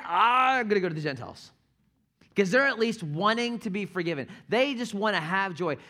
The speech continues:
Hey, and that's what we've talked about here as a church. I wanna be with people who are joyful because then I will have joy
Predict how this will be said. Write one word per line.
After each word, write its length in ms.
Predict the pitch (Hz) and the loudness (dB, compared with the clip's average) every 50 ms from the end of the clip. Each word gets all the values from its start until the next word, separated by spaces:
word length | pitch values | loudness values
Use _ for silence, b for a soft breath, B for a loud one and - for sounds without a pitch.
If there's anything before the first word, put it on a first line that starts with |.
| B B | B B
Hey, 140 | - 226 - - | -6 -6 -6 -4
and 100 | 208 233 | -4 -4
that's 160 | 262 254 302 | -4 -4 -4
what 120 | 294 269 | -6 -8
we've 120 | 285 262 - | -8 -8 -8
talked 240 | - 247 233 208 | -8 -8 -8 -8
about 140 | 220 220 196 | -8 -8 -6
here 140 | 196 196 196 | -6 -6 -6
as 80 | 185 170 | -8 -8
a 40 | |
church. 220 | 170 - 214 165 B B B B B B _ _ _ _ _ _ _ - | -8 -8 -8 -8 B B B B B B _ _ _ _ _ _ _ 2
I 220 | 185 226 269 320 | 4 4 6 6
wanna 240 | 349 330 330 320 294 | 4 2 -2 -2 -2
be 460 | 226 185 226 262 269 277 277 262 262 - _ | -2 -2 0 0 0 0 -2 -4 -6 -8 _
with 240 | - 208 254 247 - | -4 -2 -2 -2 -4
people 540 | - - 254 277 277 277 294 294 285 277 B B - | -4 -2 -2 -2 -2 -2 -2 -2 -2 -2 B B -2
who 160 | 240 254 254 | 0 2 2
are 80 | 226 | 2
joyful 420 | 196 143 208 240 262 247 247 277 269 | 2 2 2 2 2 0 -2 -4 -4
because 320 | 214 226 208 208 208 160 | -2 0 0 0 0 2
then 140 | 180 202 190 | 0 0 2
I 140 | 180 180 196 | 2 2 2
will 120 | 202 190 | 0 -2
have 260 | 175 170 175 165 156 | -2 -2 -2 -2 -2
joy 440 | 147 123 139 160 151 127 104 87 - | -4 -6 -4 -4 -4 -6 -8 -12 -16